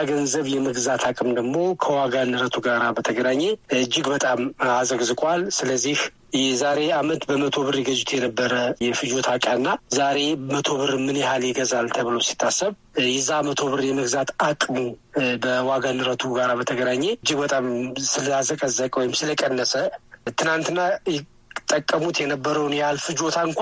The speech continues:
ዛሬ መጠቀም አይችሉም። ስለዚህ ገቢያቸው ቋሚ ከሆነና ካልጨመረ የዋጋ ንረት በኖረ ቁጥር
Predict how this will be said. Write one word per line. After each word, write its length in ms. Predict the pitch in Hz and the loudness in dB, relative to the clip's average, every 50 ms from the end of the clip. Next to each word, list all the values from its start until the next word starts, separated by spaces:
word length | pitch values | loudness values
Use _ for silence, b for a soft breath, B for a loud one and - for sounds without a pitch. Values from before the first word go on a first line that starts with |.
| 233 208 | 0 0
ዛሬ 180 | 185 170 160 151 | 0 0 0 0
መጠቀም 380 | 143 131 - 147 - 131 123 123 | 0 0 -2 -2 0 0 0 0
አይችሉም። 340 | 120 - - 120 117 110 - - - - - | -2 -2 -4 -4 -6 -8 -10 -14 -20 -14 -8
ስለዚህ 320 | - - 156 160 196 220 185 156 | -4 -2 0 0 0 -2 -2 -2
ገቢያቸው 600 | 151 160 160 165 165 165 160 - - 208 208 220 233 - - - _ - _ _ _ - - - - | -2 0 0 0 0 0 0 0 0 0 0 0 0 -2 -4 -8 _ -20 _ _ _ -20 -10 -4 0
ቋሚ 280 | - 165 165 165 175 170 160 | 2 2 2 2 2 0 0
ከሆነና 460 | - 170 160 151 156 147 147 143 139 123 123 - | 0 0 0 0 2 2 0 0 0 0 0 0
ካልጨመረ 720 | - - 139 139 135 - - 202 160 - 131 131 131 135 147 - - - - B B B B B B B B - - | 0 0 0 0 0 0 0 0 0 2 2 0 2 2 2 0 -2 -4 -12 B B B B B B B B -8 -4
የዋጋ 360 | - 135 143 147 147 143 147 160 165 | -2 0 2 2 2 2 2 2 2
ንረት 300 | 160 165 160 170 180 - - | 2 0 0 0 0 -2 -2
በኖረ 400 | 131 131 151 147 143 151 147 147 147 147 - | -2 -2 0 0 0 0 0 0 0 0 -2
ቁጥር 280 | - 139 - 208 220 | -2 -2 0 0 0